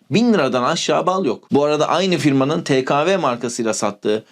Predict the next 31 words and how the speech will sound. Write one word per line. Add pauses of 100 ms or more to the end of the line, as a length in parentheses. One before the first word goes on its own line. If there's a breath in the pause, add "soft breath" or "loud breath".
ve
daha
büyük
zincir
marketlerde
satışa
sunduğu
balların
kilosu
bile (420 soft breath)
altı
yüz
liradan
falan
başlıyor. (260 loud breath)
Hafta
sonunda
sorduk.
Dedik
ki,
"Değerli
yetkililer, (280 soft breath)
değerli
bakanlıklar, (300 soft breath)
bu
ballar (180)
eğer
denetimden
ve
analizlerden
geçtiyse,